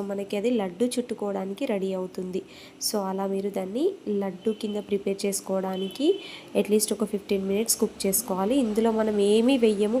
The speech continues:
గుర్తుపెట్టుకోండి, just బెల్లం and కొబ్బరి. So ఇలా కొద్దిగా చిన్న సైజ్ అంతా పిండి ముద్దని, అంటే ఆ కొబ్బరి ముద్దని తీసుకొని ఇలా అని చూస్తే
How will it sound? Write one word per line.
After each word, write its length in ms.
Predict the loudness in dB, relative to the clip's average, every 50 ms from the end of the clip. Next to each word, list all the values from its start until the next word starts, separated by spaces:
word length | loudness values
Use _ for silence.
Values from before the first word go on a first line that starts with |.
| 2 2
గుర్తుపెట్టుకోండి, 800 | 0 2 0 -2 0 0 0 0 0 -2 -2 0 0 0 0 0 0 0
just 240 | 0 0 0 0 0 0 2 2
బెల్లం 360 | 2 4 2 2 2 0 -2 -2 -4 -2 -2
and 180 | -2 -2 -2 -2 -4 -4 -8 -16 -18 -18 -18 -20 -6 0 2
కొబ్బరి. 360 | 2 2 4 4 2 2 2 0 -8 -18 -20 -20 -10 -4 -2 0
So 80 | 2 2 2 2
ఇలా 160 | 2 2 0 -2 -2 0
కొద్దిగా 560 | 0 -2 -2 -2 -10 -4 -2 -2 0 2 2 0 0 -2 -6 -16 -14 -12
చిన్న 380 | -10 -8 -6 -4 -2 0 0 0 2 2
సైజ్ 200 | 2 2 2 2 0 -2
అంతా 200 | -2 -2 -4 -4 -4 -6 -10 -20 -20 -20 -20 -20 -20 -20 -20 -20 -4 0 2
పిండి 240 | 2 4 4 2 2 2
ముద్దని, 360 | 0 2 2 2 2 2 0 -2 -2 -4
అంటే 180 | -2 -2 0 0 0
ఆ 20 | 0 0
కొబ్బరి 300 | -2 0 2 2 2 4 2
ముద్దని 300 | 0 0 0 0 0 0 0
తీసుకొని 400 | -2 -2 -2 -4 -4 -2 0 0 0 0
ఇలా 140 | 2 0 2 2
అని 120 | 2 0 0 0
చూస్తే 320 | -2 -2 -2 -2 -2 -2